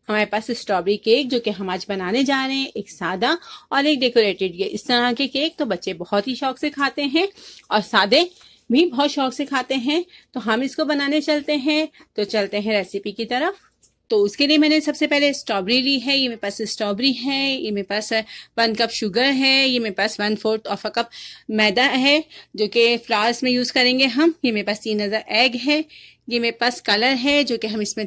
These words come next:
थोड़ा सा ऐड करेंगे। और ये मेरे पास, ए, हाफ कप से थोड़ा सा ऊपर ऑयल है। बेकिंग पाउडर है, जो कि हम टू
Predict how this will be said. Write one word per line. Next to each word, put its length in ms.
थोड़ा 140
सा 280
ऐड 180
करेंगे। 460
और 100
ये 100
मेरे 280
पास, 260
ए, 920
हाफ 240
कप 140
से 140
थोड़ा 260
सा 180
ऊपर 320
ऑयल 280
है। 220
बेकिंग 420
पाउडर 320
है, 260
जो 160
कि 120
हम 260
टू 120